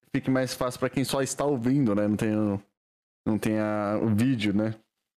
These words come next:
Enfim, sejam bem-vindos pro Saca Talks de hoje, o podcast, episódio número cinco do Saca Talks.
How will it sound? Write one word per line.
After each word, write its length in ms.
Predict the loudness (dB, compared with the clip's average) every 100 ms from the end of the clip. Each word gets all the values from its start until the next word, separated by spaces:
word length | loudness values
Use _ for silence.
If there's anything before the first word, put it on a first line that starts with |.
| _ _ _ _ _ _ _ 0
Enfim, 800 | 2 2 2 2 4 4 2 0 -6 _ _ _ _ -4
sejam 200 | 0 2
bem-vindos 640 | 2 2 2 0 -2 -6 -10 _
pro 100 | -4
Saca 240 | -2 -2 -4
Talks 340 | -2 -4 -4
de 140 | -2 0
hoje, 400 | 2 0 -2 -4 _ _ _
o 60 | -4
podcast, 600 | -2 -4 -4 -4 -4 -2
episódio 600 | -4 -2 -2 0 0 -2 -6 _ _ _ _
número 260 | 0 2 0
cinco 460 | -2 0 0 0 0
do 80 | -2
Saca 240 | -4 -4
Talks. 480 | -4 -4 -4 -10